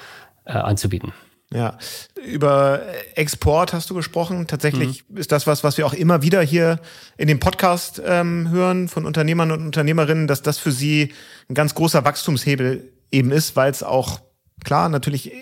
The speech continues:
Speaker 2: auch immer, immer einfacher wird. Stichwort pan-E U, Stichwort, ähm, Produktbewertungen auch mitzunehmen, äh, wenn man, wenn man in andere Märkte geht, äh, und vieles mehr.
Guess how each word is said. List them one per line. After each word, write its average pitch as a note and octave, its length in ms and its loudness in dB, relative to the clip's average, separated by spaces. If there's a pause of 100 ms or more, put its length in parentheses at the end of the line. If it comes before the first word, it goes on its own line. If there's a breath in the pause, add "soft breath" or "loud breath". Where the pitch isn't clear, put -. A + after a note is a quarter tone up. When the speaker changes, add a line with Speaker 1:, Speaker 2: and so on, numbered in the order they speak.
(140)
Speaker 2:
auch C3+ 160 0
immer, C3+ 480 2
immer C3+ 160 2
einfacher D3+ 500 2
wird. D3 380 2
Stichwort C3+ 580 0 (460 loud breath)
pan-E D3+ 300 0
U, C#3+ 500 0
Stichwort, C#3 1000 0
ähm, C3+ 520 -4
Produktbewertungen D3 800 0
auch C#3+ 220 -2
mitzunehmen, D3 1000 2 (320 loud breath)
äh, C#3 320 2
wenn C#3+ 100 2
man, C#3 360 0
wenn C#3+ 100 0
man C#3+ 100 0
in C#3+ 140 -4
andere D3 260 0
Märkte C3+ 400 2
geht, C3 560 -2
äh, B2+ 300 -2
und B2+ 240 -4
vieles D#3+ 320 0
mehr. F3 320 4